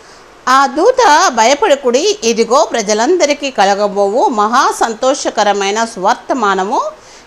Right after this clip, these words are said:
మీకు తెలియజేయుచున్నాను." ఇక్కడ వాక్య భాగము, "ఆ దూత భయపడకుడి, ఇదిగో ప్రజలందరికీ కలగబోవు మహా సంతోషకరమైన స్వర్తమానము మీకు తెలియజేయుచున్నాను" అని ఇక్కడ దూత పలుకుతున్నట్టుగా మనము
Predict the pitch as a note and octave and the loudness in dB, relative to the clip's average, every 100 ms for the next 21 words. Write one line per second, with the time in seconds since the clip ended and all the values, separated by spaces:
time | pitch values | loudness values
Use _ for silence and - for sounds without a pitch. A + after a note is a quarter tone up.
0 | G3+ A3 F4+ A4 A4+ C#4 A3 A3+ A#3+ A3+ | -4 0 0 0 -4 -2 -2 -2 -2 -4
1 | G3+ G3+ G#3+ F#3 F3 F3 G3+ A#3 - - | -4 -6 -6 -4 -4 -2 -4 -6 -10 -18
2 | - - - - - - - - - - | -20 -20 -20 -20 -20 -20 -20 -20 -20 -20
3 | - - - A#3 A#3+ D4 - D4 C#4+ B3+ | -20 -20 -10 -4 0 0 0 0 0 0
4 | C4 E4+ D5 G#4+ G#3 G3 C4+ C4+ C4 G3 | 0 0 0 2 0 4 2 2 2 2
5 | G3+ A3+ G#3 G#3+ A3+ C5 A#4 G3 G#3 F#3+ | 2 0 -2 -2 0 0 -2 -2 -2 0
6 | B3 D#4+ A#3 F#3+ G#3 B3 F4 D#4 D4 C4+ | 0 0 -2 -2 0 2 2 0 -2 0
7 | A3 F#3+ F#3+ F3+ F#3+ G3+ E4+ C4 G3 G3+ | 0 2 0 2 2 2 0 0 -2 2
8 | C4+ D#4+ B3 G3+ A#3 A#3 A#3 G3+ F#3+ F#3+ | 2 2 -2 -2 -4 -4 -4 -2 -2 -2
9 | F#3 C4+ G4+ - F3+ B3 - D4 A#3+ G3 | -2 -2 -2 -4 -2 -2 -2 -6 -4 -4
10 | G3+ B3+ A#3+ F3 A#3+ D#4 C#5+ - - - | -4 -6 -6 -8 -6 -6 -6 -14 -20 -6
11 | B3+ D#4 G4 E4+ D4 C4 C4+ A#3 G3+ G3 | 0 0 0 0 0 0 -2 -4 -2 -2
12 | A3 A3+ F#3+ F3+ A3+ F4+ G4+ A3+ G3 G#3+ | -2 -2 -4 -4 -4 -2 -6 -6 -6 -2
13 | D4 G#4+ A#3+ F3+ G3 G3 F3+ F3+ G3 F#3+ | -4 -4 -4 -4 -6 -4 -4 -2 -2 -2
14 | F3+ | -2